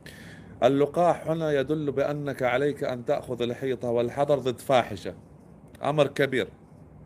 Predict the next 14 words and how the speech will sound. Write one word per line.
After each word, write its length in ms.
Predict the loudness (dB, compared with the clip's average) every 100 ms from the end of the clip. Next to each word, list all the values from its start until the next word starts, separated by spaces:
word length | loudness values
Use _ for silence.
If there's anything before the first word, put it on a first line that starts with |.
| -20 -20 -20 -20 -20 -20 -20 -20 -14 0 0
إما 240 | 2 2
على 200 | 4 2
مستوى 580 | 0 -4 0 2 0 -4 -14 -20 -20 -4 2
العبادات 840 | 4 4 6 4 6 4 4 0 -20 -20 -20 -6 4
أو 140 | 4
مستوى 480 | 4 -2 0 2 2
المجتمع، 500 | -2 -4 -2 -2 -2 -10 -20 -20 -20 -20 -20 -20 -20 -20 -16 -10
مثل 220 | -2 0
جريمة 380 | 2 2 0 -2
أخلاقية 440 | 0 0 0 -2
كبيرة، 520 | 0 0 2 2 0
مثل 340 | -4 -6 -6 -4
فتنة 360 | -6 -6 -6
عظيمة. 540 | -4 -2 -2 -2 -4